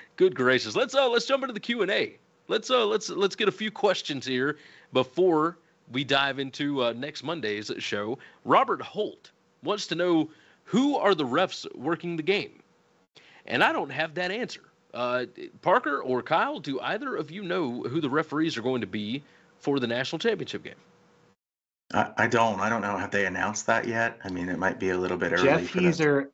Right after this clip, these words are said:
Speaker 3: Jeff Heaser, A C C, is the na-, is the head, is the crew.
Speaker 2: Oh, okay.
Speaker 1: A C C.
Speaker 3: According to, according to Wikipedia. So do your, do your diligence, but I do believe it's an A C C ref.
Speaker 1: Interesting.
Speaker 3: Um, refing crew. Yeah.
Speaker 1: That's, uh, that's interesting.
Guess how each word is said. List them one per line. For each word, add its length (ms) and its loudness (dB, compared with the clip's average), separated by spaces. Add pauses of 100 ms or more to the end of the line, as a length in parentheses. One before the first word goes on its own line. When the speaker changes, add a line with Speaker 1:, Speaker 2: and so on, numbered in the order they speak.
(120)
Speaker 3:
Jeff 260 2
Heaser, 460 2
A 160 2
C 220 -6
C, 480 0
is 160 -6
the 140 -4
na-, 280 0
is 220 -4
the 120 0
head, 380 -6
is 200 -6
the 100 -4
crew. 260 -2
Speaker 2:
Oh, 200 -8
okay. 180 -6 (100)
Speaker 1:
A 160 2
C 220 -2
C. 160 -4
Speaker 3:
According 240 6
to, 200 4 (440)
according 380 4
to 40 6
Wikipedia. 760 2
So 380 0
do 140 -2
your, 120 2
do 200 2
your 100 4
diligence, 460 2
but 100 -2
I 40 -2
do 180 2
believe 200 2
it's 120 -10
an 100 -6
A 140 2
C 160 -8
C 240 -4
ref. 420 -10 (360)
Speaker 1:
Interesting. 520 -2
Speaker 3:
Um, 180 -12 (320)
refing 280 -14
crew. 160 -18 (240)
Yeah. 140 -8 (680)
Speaker 1:
That's, 360 2
uh, 320 -2
that's 200 -6
interesting. 360 -8